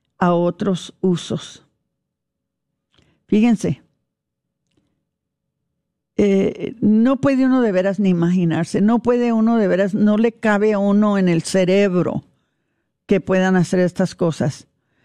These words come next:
También hay rie-, riesgos contra la salud, como, ah, como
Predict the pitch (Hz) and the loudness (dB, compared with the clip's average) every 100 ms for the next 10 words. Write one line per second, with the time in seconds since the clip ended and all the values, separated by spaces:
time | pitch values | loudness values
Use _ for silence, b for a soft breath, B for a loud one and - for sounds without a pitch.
0 | _ _ - 214 220 233 254 240 247 247 | _ _ 0 2 2 2 2 2 0 0
1 | 180 190 220 233 - 190 - 185 180 175 | -2 0 0 0 -4 -4 -2 0 0 0
2 | 170 - 180 196 247 214 - 185 185 180 | -2 0 0 2 0 -2 -4 -2 0 0
3 | - 185 170 - - - 180 180 175 170 | 0 0 0 -2 -6 -4 0 0 0 -2